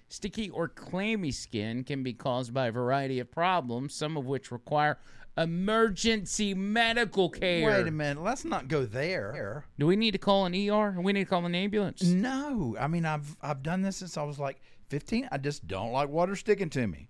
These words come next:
Speaker 1: Hmm.
Speaker 2: Okay? Just like I can't watch. Have you ever seen, never seen a watch, a mechanical watch on me?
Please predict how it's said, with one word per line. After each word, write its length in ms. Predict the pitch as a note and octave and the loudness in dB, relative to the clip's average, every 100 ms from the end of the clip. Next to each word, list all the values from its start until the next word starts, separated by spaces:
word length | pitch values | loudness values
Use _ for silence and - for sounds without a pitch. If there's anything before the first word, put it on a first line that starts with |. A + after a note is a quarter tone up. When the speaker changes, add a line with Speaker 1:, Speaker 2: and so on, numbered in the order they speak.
| _ | _
Speaker 1:
Hmm. 240 | C#3 C#3+ B2 A2+ C#3 | 0 2 2 0 -4
Speaker 2:
Okay? 140 | F3 - - | -4 -6 -4
Just 160 | C#3+ | 2
like 140 | E3 - | 2 4
I 100 | B2+ | 0
can't 240 | - D#3 | 2 2
watch. 280 | D#3 D#3+ - - | 2 0 -2 -6
Have 140 | B2 | -4
you 140 | C3+ | -2
ever 140 | D#3 D#3 | -4 -4
seen, 240 | - D#3+ G#2+ | -6 -6 -4
never 320 | B2 C#3+ D3 | 0 0 0
seen 380 | - D#3+ D3+ C3+ | -4 -6 -4 -4
a 80 | C3 | -4
watch, 460 | A#2 B2+ C3 A2+ - | -4 -2 -2 -6 -8
a 40 | |
mechanical 440 | G#2 - C3 A#2 B2 | -10 -8 -8 -6 -4
watch 300 | C3 C#3+ D#3 | -2 -4 -6
on 180 | D3+ D3 | -6 -6
me? 160 | D#3 | -8